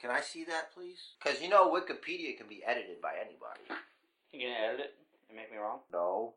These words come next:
Speaker 2: <laughs>
Speaker 1: That's not a good picture of Michael Cole.
Speaker 2: He's, like, mid-walking.
Speaker 1: I miss
Speaker 2: Mid-talking.
Speaker 1: young Michael Cole,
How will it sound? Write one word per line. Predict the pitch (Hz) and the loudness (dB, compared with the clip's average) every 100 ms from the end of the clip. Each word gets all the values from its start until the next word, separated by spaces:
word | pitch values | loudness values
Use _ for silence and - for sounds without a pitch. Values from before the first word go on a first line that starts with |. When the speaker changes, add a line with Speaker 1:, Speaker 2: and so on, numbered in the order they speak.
| _ _ _ _ _ - | _ _ _ _ _ -16
Speaker 2:
<laughs> | 175 - 156 - _ _ | -14 -14 -20 -20 _ _
Speaker 1:
That's | 117 123 156 | 2 4 6
not | 139 131 | 6 4
a | |
good | - 120 - | 2 -2 4
picture | 120 - 107 | 2 4 0
of | 98 | 0
Michael | 98 95 90 | 0 -2 -6
Cole. | - 90 76 - _ _ | -4 -6 -6 -12 _ _
Speaker 2:
He's, | 127 | -12
like, | 117 107 | -12 -12
mid-walking. | 113 107 101 95 95 95 90 _ - - _ _ - | -12 -10 -4 -4 -4 -14 -20 _ -18 -18 _ _ 6
Speaker 1:
I | 120 | 6
miss | 139 143 | 8 8
Speaker 2:
Mid-talking. | 104 113 | 8 10
Speaker 1:
young | 131 113 | 8 8
Michael | 107 104 101 | 8 8 2
Cole, | - 104 90 82 | -2 0 2 -2